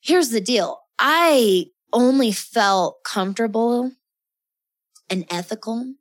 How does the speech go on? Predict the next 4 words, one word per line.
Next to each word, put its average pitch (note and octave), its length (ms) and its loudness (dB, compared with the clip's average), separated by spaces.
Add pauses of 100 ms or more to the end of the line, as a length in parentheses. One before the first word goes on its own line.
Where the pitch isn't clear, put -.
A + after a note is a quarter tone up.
(320)
charging G3 760 -6 (180)
a - 40 -12
certain - 680 -12 (340)
price. - 500 -18